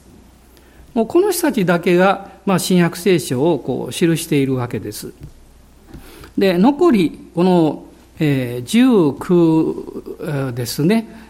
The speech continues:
えー、その残りというのは、まあ、パウロが十三のパウロ書簡を表していますけども、あとヤコブとか、このユダですね。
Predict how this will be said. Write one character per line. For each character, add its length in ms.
え 220
ー、 20
そ 160
の 200
残 280
り 160
と 200
い 60
う 100
の 160
は、 460
ま 100
あ、 100
パ 120
ウ 100
ロ 100
が 140
十 240
三 260
の 160
パ 140
ウ 80
ロ 80
書 120
簡 180
を 100
表 280
し 60
て 80
い 60
ま 100
す 80
け 100
ど 120
も、 260
あ 100
と 120
ヤ 160
コ 140
ブ 140
と 160
か、 340
こ 120
の 640
ユ 160
ダ 360
で 100
す 140
ね。 320